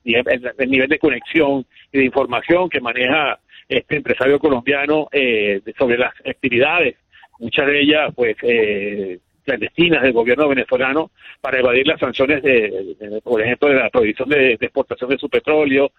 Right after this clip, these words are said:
o el oro, o sea, que utiliza, eh, que explota de, de manera irracional en el sur del país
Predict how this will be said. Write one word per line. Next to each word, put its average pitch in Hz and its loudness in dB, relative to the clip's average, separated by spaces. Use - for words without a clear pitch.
o 131 0
el 131 -2
oro, 147 0
o - -20
sea, 113 -10
que - -12
utiliza, 131 -2
eh, 107 0
que 110 -6
explota 151 0
de, 147 2
de 113 -6
manera 123 -2
irracional 127 -2
en 120 -8
el - -12
sur 135 -4
del 135 2
país 127 0